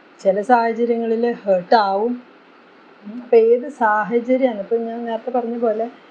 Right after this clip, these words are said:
ഏഹ്, ജനറൽ ആയിട്ട് അങ്ങനെ പറയാൻ പറ്റില്ല. പക്ഷേ നമ്മൾ പറയില്ലേ, ചില സത്യങ്ങളൊക്കെ കയ്പുള്ളതാന്ന് പറയും. Sometimes truth is bitter. ഉം. ചിലപ്പോ നമ്മൾ സത്യം പറയുമ്പോ വേറൊരാളുടെ ഹാർട്ട് ആവില്ല ഹേർട്ട് ആവുക,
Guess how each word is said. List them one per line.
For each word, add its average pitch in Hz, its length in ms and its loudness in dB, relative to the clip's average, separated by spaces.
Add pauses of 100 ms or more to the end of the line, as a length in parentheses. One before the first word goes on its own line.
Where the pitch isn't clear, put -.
(400)
ഏഹ്, 202 260 -6
ജനറൽ 233 520 -2
ആയിട്ട് 277 220 -2
അങ്ങനെ 254 200 -4
പറയാൻ 202 360 -6
പറ്റില്ല. 185 320 -16 (1080)
പക്ഷേ 277 520 0 (580)
നമ്മൾ 233 200 2
പറയില്ലേ, 190 380 0 (100)
ചില 226 240 4
സത്യങ്ങളൊക്കെ 247 840 0 (160)
കയ്പുള്ളതാന്ന് 214 800 0
പറയും. - 360 -12 (600)
Sometimes 208 540 0
truth 240 500 -2
is 208 100 -14 (140)
bitter. 196 340 2 (880)
ഉം. 220 240 -12 (1600)
ചിലപ്പോ 247 300 4
നമ്മൾ 277 260 0
സത്യം 262 420 -2
പറയുമ്പോ 254 360 0
വേറൊരാളുടെ 233 680 -2
ഹാർട്ട് 202 500 0
ആവില്ല 233 600 0
ഹേർട്ട് 190 320 0
ആവുക, 175 340 0